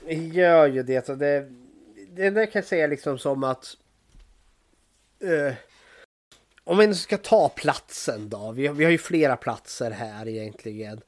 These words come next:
Eh, vi har ju radiostationen. Eh, det är en ganska kul setting för liksom... ja, eh, det är inte riktigt, man tänker liksom Psycho, då är vi vid hotellet.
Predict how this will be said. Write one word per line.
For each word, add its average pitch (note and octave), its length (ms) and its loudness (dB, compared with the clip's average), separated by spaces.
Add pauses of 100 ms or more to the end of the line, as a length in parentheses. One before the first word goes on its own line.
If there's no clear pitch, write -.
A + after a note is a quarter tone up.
(800)
Eh, B2+ 440 2 (400)
vi D3+ 120 4
har D3 220 8
ju C3+ 160 2
radiostationen. A2+ 1300 -4 (880)
Eh, A#2+ 520 0 (880)
det E3 100 4
är - 20 6
en A3+ 60 4
ganska G3 200 2
kul B2 320 -4
setting A#2 640 -6
för B2+ 420 -2
liksom... A#2 720 -8 (180)
ja, C3+ 240 0 (920)
eh, B2 720 -2 (840)
det D#3+ 80 -4
är D#3+ 40 2
inte D3+ 160 0
riktigt, C3+ 320 -2
man C3 140 0
tänker C#3 300 2
liksom B2 540 -6
Psycho, B2 440 0
då A2 100 -6
är A2 100 -2
vi A2 200 -6
vid B2 300 -12
hotellet. A2+ 880 -6